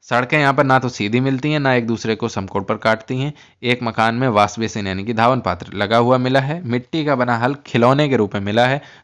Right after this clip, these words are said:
जौ के दानों का साक्ष्य मिला है। पकी मिट्टी से निर्मित मोहरों के साक्ष्य और तांबे की कुल्हाड़ी भी मिलती है बनावली से।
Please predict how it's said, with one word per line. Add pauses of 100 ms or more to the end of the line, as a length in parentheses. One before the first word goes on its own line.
जौ
के
दानों
का
साक्ष्य
मिला
है। (580)
पकी
मिट्टी
से
निर्मित
मोहरों
के
साक्ष्य (100)
और
तांबे
की
कुल्हाड़ी
भी
मिलती
है
बनावली
से।